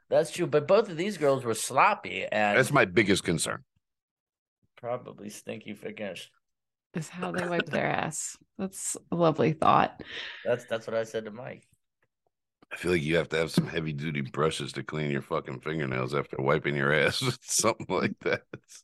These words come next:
Speaker 2: Maybe some Band-Aids too. Who knows? <laughs>
Speaker 3: I, I just can't imagine the, like, weight on your fingernails from that.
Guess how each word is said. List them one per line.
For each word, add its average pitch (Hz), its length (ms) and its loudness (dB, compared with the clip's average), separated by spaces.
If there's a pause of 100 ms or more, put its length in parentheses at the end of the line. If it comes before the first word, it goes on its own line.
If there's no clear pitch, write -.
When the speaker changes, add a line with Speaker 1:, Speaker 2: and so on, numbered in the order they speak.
(960)
Speaker 2:
Maybe 95 240 6
some 98 220 8
Band-Aids 80 680 6
too. 85 240 2
Who 85 140 0
knows? 85 640 2
<laughs> 320 40 6 (1400)
Speaker 3:
I, 240 240 10
I 214 180 10
just 311 240 8
can't 202 340 8
imagine 175 640 10
the, 160 180 10
like, 151 300 6 (180)
weight 214 600 8 (120)
on 160 220 6
your 151 140 4
fingernails 156 760 4
from 160 240 0
that. 147 300 -2